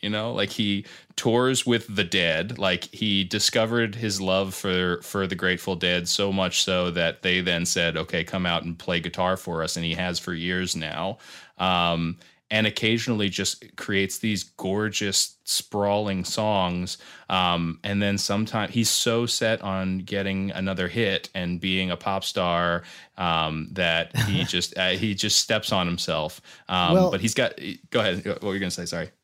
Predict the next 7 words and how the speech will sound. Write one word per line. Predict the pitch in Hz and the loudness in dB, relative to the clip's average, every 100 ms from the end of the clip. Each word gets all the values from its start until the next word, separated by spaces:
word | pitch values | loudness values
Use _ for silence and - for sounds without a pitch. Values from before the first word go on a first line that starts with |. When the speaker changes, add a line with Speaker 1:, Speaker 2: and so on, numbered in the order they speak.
| 190 | 8
Speaker 2:
Oh, | 226 | 12
no, | 233 156 | 12 12
just | 143 185 - _ _ _ - | 8 4 2 _ _ _ 8
from, | 202 196 196 | 12 12 8
from | - 185 180 | 6 10 10
what | 170 196 - | 10 8 6
I | 160 175 175 170 165 160 | 6 8 8 8 6 2